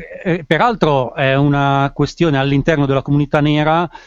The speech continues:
eh, devastante, nel senso che sono persone, eh, straziate fra due comunità con, eh, i neri che non li considerano abbastanza neri.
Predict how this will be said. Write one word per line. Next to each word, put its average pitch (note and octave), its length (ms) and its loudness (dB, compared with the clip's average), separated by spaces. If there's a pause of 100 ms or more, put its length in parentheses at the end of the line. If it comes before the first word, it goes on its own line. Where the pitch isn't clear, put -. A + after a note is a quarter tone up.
(180)
eh, A#2+ 300 -4
devastante, A#2 1000 -4
nel A#2 260 -6
senso B2+ 640 -4
che B2 160 -6
sono C#3+ 460 -2
persone, C#3+ 840 0 (380)
eh, A#2 460 -4
straziate C#3 800 -4
fra C3 280 -2
due C3+ 280 0
comunità C3+ 720 0
con, B2 340 0
eh, B2 200 0
i B2 80 0
neri C3 340 0
che C3+ 100 -4
non A#2 120 0
li A#2 80 -4
considerano C3 720 -2
abbastanza C3 960 -2
neri. A#2 520 -2